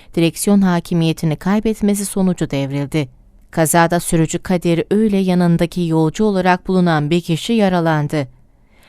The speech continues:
Yaralılar vatandaşların haber vermesiyle kaza yerine gelen ambulanslarla Erdemli Devlet Hastanesi'ne kaldırıldı.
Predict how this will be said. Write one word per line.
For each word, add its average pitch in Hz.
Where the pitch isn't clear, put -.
Yaralılar 170
vatandaşların 180
haber 175
vermesiyle 175
kaza 175
yerine 156
gelen 165
ambulanslarla 156
Erdemli 208
Devlet 208
Hastanesi'ne 151
kaldırıldı. 147